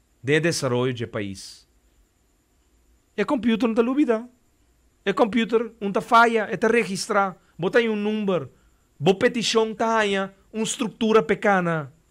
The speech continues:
Aí chega a hora de vir com solução em prático. Eficiência, nós que serviço. Um deputado a binta cobra,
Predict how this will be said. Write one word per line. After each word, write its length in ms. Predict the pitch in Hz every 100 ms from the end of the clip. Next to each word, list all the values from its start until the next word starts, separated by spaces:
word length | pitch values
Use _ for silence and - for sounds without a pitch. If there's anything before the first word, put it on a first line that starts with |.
| _ _ _ _ _ _ _
Aí 120 | - 165
chega 220 | 208 185
a 20 |
hora 280 | 180 180 180
de 120 | 170
vir 180 | 165 180
com 100 | 160
solução 540 | - 165 135 - 160
em 60 | 160
prático. 680 | 170 160 156 156 131 123 113 _ _ _ _ _ _ _ _ _ _ _ _ _ _ _ _ _ _ -
Eficiência, 1000 | 185 180 147 - 208 208 202 - 143 104 - _ -
nós 240 | 156 190
que 140 | -
serviço. 840 | 214 240 156 139 185 - - 139 104 _ _ _ _ _ _ _ _ _ _ _ _ _
Um 80 | 226
deputado 680 | 240 262 233 - 226 208 233
a 100 | 180
binta 280 | 196 214 190
cobra, 640 | - 226 190 196 196 202